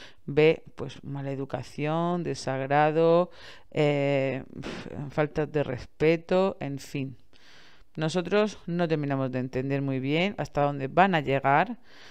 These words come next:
Estas chicas, tanto Alma como Ra-, como Gemma Aldón, ya se están pasando de la raya. Incluso han hecho llorar a Raquel y imaginamos que ya, pues, desde la organización también, pues, pondrán ya un poco de parón a esta situación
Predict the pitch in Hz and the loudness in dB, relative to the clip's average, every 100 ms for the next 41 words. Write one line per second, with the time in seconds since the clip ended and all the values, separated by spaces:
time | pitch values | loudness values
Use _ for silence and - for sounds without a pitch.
0 | - - 165 - 180 - 185 165 135 - | -20 -8 -2 2 2 2 4 6 4 0
1 | - 151 139 147 151 156 143 143 147 139 | -6 -4 2 4 4 2 -2 -2 0 0
2 | 135 131 - - 147 139 135 135 131 - | 0 -2 -4 -6 -2 -2 0 -2 -6 -12
3 | - - - - - - - - 160 147 | -20 -20 -20 -20 -20 -14 -6 -2 2 2
4 | 143 151 147 - - - - - 156 175 | 2 0 -2 -6 -18 -18 -20 -6 6 6
5 | 175 151 165 156 139 139 - 151 151 190 | 6 2 2 4 4 2 2 0 2 -2
6 | 208 - 151 135 127 139 143 180 269 - | -2 -2 0 0 0 0 2 0 0 -8
7 | - - - - 170 175 180 180 160 151 | -20 -18 -20 -10 -6 -2 -2 0 -2 -2
8 | 147 143 139 139 135 131 135 151 196 294 | 0 4 6 6 4 2 0 4 4 4
9 | 277 - 147 147 139 - 143 151 170 - | 0 -6 -4 -2 -2 -4 -4 -2 -2 -2
10 | 147 147 165 - - 139 131 135 131 131 | 0 0 0 -2 -10 -10 -6 -6 -4 -6
11 | 131 127 143 147 143 143 147 - 139 135 | -6 -8 -8 -4 -4 -4 -6 -6 -8 -8
12 | 139 139 143 139 139 143 135 131 139 143 | -6 -6 -8 -8 -4 -4 -2 -2 -4 -4
13 | 139 131 - - 143 139 135 147 180 | -4 -6 -14 -12 -8 -6 -4 -6 -6